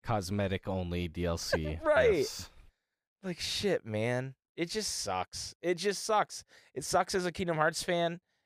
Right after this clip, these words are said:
Speaker 2: and it sucks to feel like I'm, like, eh, that we're, like, the, the, the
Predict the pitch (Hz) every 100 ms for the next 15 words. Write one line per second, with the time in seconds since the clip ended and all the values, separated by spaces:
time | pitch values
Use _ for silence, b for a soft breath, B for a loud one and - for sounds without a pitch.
0 | - 143 143 - 160 160 - 170 - 156
1 | 160 151 139 113 131 139 135 131 123 -
2 | - - - - - - - 127 135 147
3 | 139 151 156 147 143 143 131 147 135 131
4 | 131 123 123 120 135 123 120 117